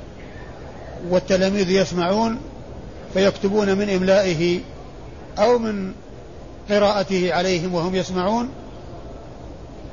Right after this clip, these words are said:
ويليها درجة العرض التي يعبر عنها بحدثنا وأخبرنا، وغالبا ما يحدث عنها بأخبرنا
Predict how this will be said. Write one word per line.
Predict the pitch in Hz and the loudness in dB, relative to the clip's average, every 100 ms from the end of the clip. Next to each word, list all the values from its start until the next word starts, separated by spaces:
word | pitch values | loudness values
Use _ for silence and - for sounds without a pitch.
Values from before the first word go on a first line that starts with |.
| - - - - 180 | -14 -14 -14 -10 0
ويليها | 185 196 202 214 247 196 | 4 6 6 6 6 6
درجة | 208 208 175 180 | 6 4 4 0
العرض | 180 170 190 180 190 - - - - - - | 0 2 2 2 -4 -10 -16 -16 -16 -14 -6
التي | 185 180 190 190 185 185 - - - - - - | 0 0 2 2 2 0 -6 -14 -14 -14 -12 -2
يعبر | 175 160 175 196 | 2 4 4 4
عنها | 180 196 170 185 | 4 4 2 2
بحدثنا | 175 180 151 190 175 185 185 190 - - - - - - - - - - | 0 0 2 2 4 2 2 0 -6 -12 -12 -14 -14 -14 -14 -14 -12 -8
وأخبرنا، | 160 175 170 190 202 185 185 185 - - - - - - - | -2 -2 2 4 4 4 2 2 -2 -10 -14 -14 -14 -14 -4
وغالبا | 170 165 190 190 190 | 0 4 4 4 0
ما | 190 185 | 2 2
يحدث | 170 190 170 160 | 2 0 0 0
عنها | 175 190 175 | 0 0 0
بأخبرنا | 175 165 151 190 202 185 180 | 2 0 2 4 4 2 0